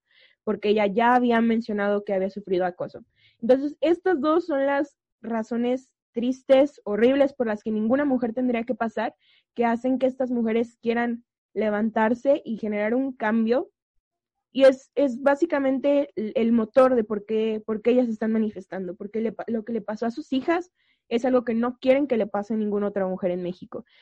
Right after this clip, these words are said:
Sin embargo, es algo a lo que están expuestas. Y a lo que va del dos mil veinte van quinientos veinte feminicidios, eh, nada más en este año. Y quién sabrá,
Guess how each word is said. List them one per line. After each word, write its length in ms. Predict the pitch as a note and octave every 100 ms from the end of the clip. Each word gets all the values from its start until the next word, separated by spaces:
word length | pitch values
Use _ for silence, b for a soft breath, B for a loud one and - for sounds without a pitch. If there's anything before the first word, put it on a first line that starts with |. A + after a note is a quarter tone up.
| b
Sin 200 | _ A#3+
embargo, 380 | A#3 A#3+ A#3+ A#3
es 140 | C4 B3
algo 180 | B3
a 40 | B3
lo 100 | A3+
que 80 | G#3+
están 180 | G#3 G#3
expuestas. 680 | G3+ - B3 - - - _ _ _ _ _ _
Y 180 | B3+ C4
a 120 | B3
lo 180 | A#3+ A3+
que 140 | A3
va 140 | G#3 B3
del 180 | D4 C#4+
dos 140 | C4
mil 180 | C4+ C4+
veinte 440 | C#4+ D4 C#4+ F4
van 300 | B3 A#3 B3
quinientos 480 | B3+ A#3+ C4+ C#4+ E4
veinte 280 | D4 C#4+ D4+
feminicidios, 840 | C#4+ A#3+ A3 A3+ B3 C4+ C#4 - _ _ -
eh, 360 | G3 G3 F#3+
nada 240 | G3+ A3+ C4+
más 200 | C4 C4
en 100 | B3+
este 260 | B3 - G#3
año. 320 | G#3+ B3+ A#4 C5+ _ _ _ _ _ _ -
Y 500 | - A#3+ A#3 A#3 G#3+
quién 220 | - B3 B3+
sabrá, 420 | B3 B3 B3+